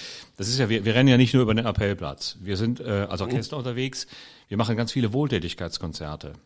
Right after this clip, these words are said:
Speaker 1: Also für, ähm, für, für, äh, Organisationen, die zum Beispiel jetzt ein, ein Projekt starten, ein Hilfsprojekt oder für Hospiz oder, es gibt vielfältige Möglichkeiten. Da fordert man zum Beispiel so ein Orchester an.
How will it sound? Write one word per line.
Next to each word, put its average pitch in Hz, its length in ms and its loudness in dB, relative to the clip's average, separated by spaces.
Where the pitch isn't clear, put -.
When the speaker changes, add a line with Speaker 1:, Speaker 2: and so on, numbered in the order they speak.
Speaker 1:
Also 196 220 -2
für, 117 400 2
ähm, 104 220 0
für, 120 220 2
für, 113 260 0
äh, 120 540 -6
Organisationen, 113 920 2
die 95 120 -4
zum 107 120 -4
Beispiel 104 240 -2
jetzt 98 300 -2
ein, 98 380 0
ein 95 220 -2
Projekt 101 440 -2
starten, 92 580 -6
ein 101 80 -2
Hilfsprojekt 104 800 -2
oder 104 240 -2
für 127 180 -2
Hospiz 107 600 -4
oder, 104 300 -4
es - 160 -8
gibt 151 140 -4
vielfältige 156 520 0
Möglichkeiten. 127 720 0
Da 127 100 -4
fordert 139 280 4
man 120 180 2
zum 110 120 -2
Beispiel 107 200 2
so 107 120 0
ein 107 100 2
Orchester - 440 -4
an. 113 280 -4